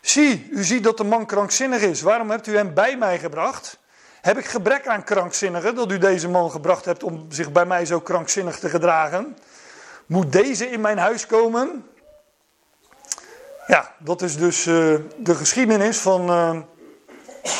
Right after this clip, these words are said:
David die zich, eh, als een, eh, als een gek gedraagt. Volgens de vertalers dan. Laat ik jullie eerst nog even in, eh, vogelvlucht meenemen naar, eh,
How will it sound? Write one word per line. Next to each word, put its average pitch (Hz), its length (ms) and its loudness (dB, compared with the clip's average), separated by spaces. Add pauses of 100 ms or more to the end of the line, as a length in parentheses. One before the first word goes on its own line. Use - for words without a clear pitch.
(920)
David 202 640 4
die 185 120 -8
zich, 180 320 -4
eh, 165 280 6
als 175 280 0
een, 156 200 -2
eh, 147 200 2
als 185 180 2
een 143 100 -2
gek 180 220 0
gedraagt. 165 680 -2
Volgens 143 520 -6
de 160 120 2
vertalers 185 440 2
dan. 160 280 -6 (600)
Laat 214 240 4
ik 254 100 -6
jullie 240 240 -4
eerst 226 180 -2
nog 202 160 0
even 190 400 4
in, 175 180 -4
eh, 170 120 2
vogelvlucht 170 600 0
meenemen 170 640 0
naar, 156 260 4
eh, 147 340 2